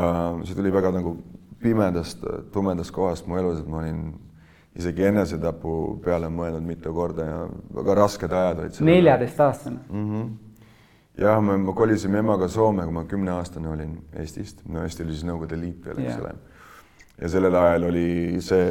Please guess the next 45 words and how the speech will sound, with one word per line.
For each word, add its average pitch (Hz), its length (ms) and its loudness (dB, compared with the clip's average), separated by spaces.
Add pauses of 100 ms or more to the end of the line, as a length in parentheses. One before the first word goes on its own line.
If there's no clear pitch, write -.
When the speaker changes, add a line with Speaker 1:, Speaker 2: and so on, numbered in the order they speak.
Speaker 1:
kuradi 82 340 -2
Iron 92 340 6
Curtain, 95 380 -2
mis 82 240 -8
on 85 100 -8
eesti 80 240 -10
keeles. 82 300 -8 (680)
Speaker 2:
Ja 120 140 -8
noh, 135 220 -4
raudne 120 420 0
kardin, 113 380 -4
jah. 117 100 -10
Speaker 1:
No 98 200 6
täpselt 104 420 2
oli 90 180 4
kõvasti 92 600 6
ees, 92 340 6
eks 87 240 -6
ole, 85 140 2
Speaker 2:
Jah. 87 80 2
Speaker 1:
sealt 90 260 0
ei, 95 240 4
ei 98 160 2
teadnud, 104 400 6
kas 90 140 -10
sa 85 100 -10
saad 92 240 0
tagasi 87 560 -2
või, 87 300 -4 (680)
või 90 240 0
tuuakse, 92 440 2
pannakse 90 460 -2
sind 87 180 -2
vangi 95 480 2
või 87 160 0
et 87 160 -4
noh, 98 160 0
hästi 101 400 -2 (440)
pinged 113 440 0
olid 90 220 -8
suured. 107 320 -2 (1120)
Ja 92 240 6
Soomes 113 400 4
elamine 98 400 2
oli, 87 220 -2